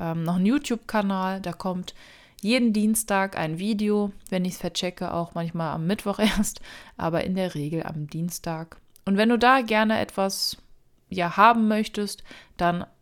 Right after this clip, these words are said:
auch da gerne mir einfach mal schreiben. Ich wünsch dir eine grandiose Woche und halte durch.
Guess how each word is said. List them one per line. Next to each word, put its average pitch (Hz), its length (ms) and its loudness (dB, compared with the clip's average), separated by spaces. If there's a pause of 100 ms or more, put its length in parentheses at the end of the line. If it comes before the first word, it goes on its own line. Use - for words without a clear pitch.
(120)
auch - 200 -4
da 165 220 2
gerne 165 360 -2
mir 160 240 -4
einfach - 300 -10
mal 220 120 2
schreiben. - 440 -8 (240)
Ich 285 240 4
wünsch 262 280 -2
dir 233 240 2
eine 196 240 0
grandiose 208 680 2
Woche 214 400 2 (480)
und 208 220 -2
halte 214 300 4
durch. 196 480 2